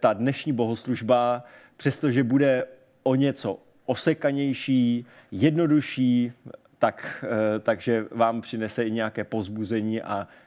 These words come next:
nové nasměrování do vašich životů.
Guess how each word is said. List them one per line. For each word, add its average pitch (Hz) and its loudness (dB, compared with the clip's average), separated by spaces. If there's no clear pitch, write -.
nové 113 2
nasměrování 101 -4
do 95 -6
vašich 92 -8
životů. 92 -6